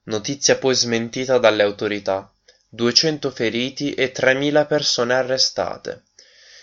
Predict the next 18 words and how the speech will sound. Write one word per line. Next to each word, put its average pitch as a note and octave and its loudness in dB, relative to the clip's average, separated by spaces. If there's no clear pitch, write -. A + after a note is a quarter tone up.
Il G#2 -8
governo B2 4
accusa C3+ 0
paesi C3 4
stranieri C3+ 2
di C3 -10
interferenza, A#2+ -2
mentre B2 2
dall'U B2+ 4
E D3 4
giungono C#3+ 2
condanne C#3 4
per D3 0
la D3 6
violenza B2+ 0
contro C#3 -4
i C#3+ -2
manifestanti. C#3+ -2